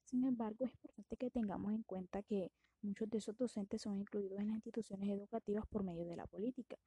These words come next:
y hasta en este aspecto está involucrada la corrupción, lo cual atenta también desde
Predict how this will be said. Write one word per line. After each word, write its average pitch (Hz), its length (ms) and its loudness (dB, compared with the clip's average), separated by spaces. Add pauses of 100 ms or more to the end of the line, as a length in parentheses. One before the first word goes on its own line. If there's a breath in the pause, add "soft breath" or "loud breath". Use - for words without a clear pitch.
(320)
y 226 260 4
hasta 190 260 0
en 190 160 0
este 185 220 -4
aspecto - 480 0
está - 220 -2
involucrada 180 520 0
la 175 120 -2
corrupción, 202 640 0 (160)
lo 214 140 0
cual 196 320 0
atenta 208 360 -2
también 208 420 0
desde 208 340 -2